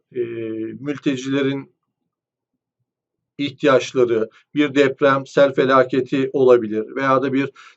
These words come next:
kurdaki aşırı yukarıya doğru bir meyilden dolayı T L ihtiyacı olabilir. E, Maliye Bakanı bu, bu tür olaylarda, e, ilgili kurum bütçelerine bu yedek ödenekten aktarma yapabiliyor.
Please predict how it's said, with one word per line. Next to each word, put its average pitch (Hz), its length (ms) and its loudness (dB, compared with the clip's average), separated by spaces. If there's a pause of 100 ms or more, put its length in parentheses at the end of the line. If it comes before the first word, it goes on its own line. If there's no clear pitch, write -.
(200)
kurdaki 165 1500 2
aşırı 151 640 2
yukarıya 151 680 6
doğru 143 420 2 (280)
bir 127 240 -2
meyilden 139 640 2
dolayı 135 560 4
T 131 240 2
L 151 160 4
ihtiyacı 131 560 2
olabilir. 120 520 2 (320)
E, 127 200 2
Maliye 208 420 4
Bakanı 165 420 4
bu, 190 220 2
bu 254 100 -4
tür 170 160 4
olaylarda, 127 920 2 (300)
e, 123 100 -2
ilgili 208 480 -2
kurum 165 320 2
bütçelerine 160 840 2 (720)
bu 247 160 0
yedek 202 340 4
ödenekten 131 440 2
aktarma 185 680 6 (160)
yapabiliyor. 120 760 0